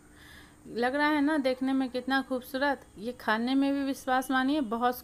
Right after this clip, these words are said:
बहुत ही ज़्यादा टेस्ट, टेस्ट में तो कोई कमी नहीं है, टेस्ट से भरपूर है। देखिए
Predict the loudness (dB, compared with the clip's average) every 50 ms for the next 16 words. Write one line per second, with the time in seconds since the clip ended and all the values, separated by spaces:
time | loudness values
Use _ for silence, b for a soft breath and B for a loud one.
0 | -18 -20 -16 -14 -6 -4 -2 2 2 0 0 0 -4 -2 0 2 2 2 2 0
1 | -2 0 -2 -2 -2 -4 -12 -20 -20 B B B B B B B 0 2 2 2
2 | 2 2 2 2 2 2 2 -2 -4 0 2 2 2 2 0 -2 -2 0 0 0
3 | 2 2 2 2 2 2 0 0 -2 -2 -2 -2 -4 -4 -4 -2 -2 -4 -4 -4
4 | -2 -2 0 2 2 2 0 -2 -4 -14 -20 -20 -20 -20 -20 -20 -20 -20 -20 -20
5 | -20 -20 B B B B B B B B B B B B -4 -4 -4 -2 -4 -6
6 | -8